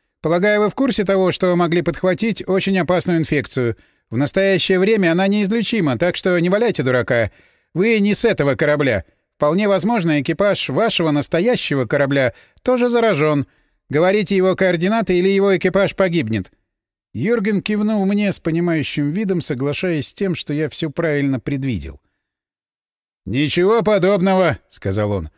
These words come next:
«Мы пассажиры этого лайнера и раньше прятались от вас, потому что испугались вооруженных солдат. Извините, если мы что-то сделали не так».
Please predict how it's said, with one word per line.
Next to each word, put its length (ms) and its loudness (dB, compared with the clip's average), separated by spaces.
«Мы 220 0
пассажиры 560 0
этого 340 2
лайнера 480 2
и 40 2
раньше 440 0
прятались 560 0
от 140 0
вас, 200 0
потому 340 -2
что 140 -2
испугались 600 -2
вооруженных 640 0
солдат. 540 -2
Извините, 520 0
если 240 2
мы 180 2
что-то 340 0
сделали 400 2
не 160 0
так». 400 -2